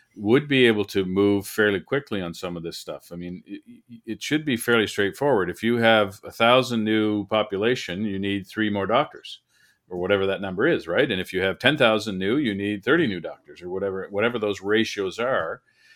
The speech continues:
and just be planning in growth mode. And, and of course, the physical infrastructure that comes with that. I will say, I've been using this quote now that I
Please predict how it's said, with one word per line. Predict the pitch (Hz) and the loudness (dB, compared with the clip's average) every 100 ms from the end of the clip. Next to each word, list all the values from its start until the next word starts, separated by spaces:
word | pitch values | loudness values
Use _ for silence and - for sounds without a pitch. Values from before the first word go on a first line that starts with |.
| _ - | _ -10
and | 95 87 | -6 0
just | 117 - | 0 -2
be | 92 | -10
planning | 85 _ 104 117 143 143 82 82 90 _ | -10 _ -2 0 0 -2 -4 -10 -18 _
in | 104 95 | -12 -10
growth | 87 98 104 95 - | -4 2 2 0 -4
mode. | 104 156 90 80 | -4 -2 -4 -6
And, | 82 82 90 | -10 -12 -14
and | 87 | -14
of | 85 | -12
course, | 101 95 - | -6 -6 -6
the | 85 | -4
physical | 101 98 95 92 | -4 -4 -8 -6
infrastructure | 95 - - 90 - 80 | -8 -10 -8 -8 -8 -10
that | - | -6
comes | 104 104 | -6 -4
with | 98 | -4
that. | 90 | 0
I | 90 | 2
will | 98 139 | 4 4
say, | 127 - 123 117 110 - _ _ - _ _ - | 4 4 6 6 4 0 _ _ -20 _ _ -8
I've | 92 87 | -4 -2
been | 95 | 0
using | 104 117 110 98 | 2 2 0 -4
this | 92 | -6
quote | - 110 107 101 | -4 0 0 0
now | 98 92 | -6 -6
that | 95 | -4
I | 92 | -6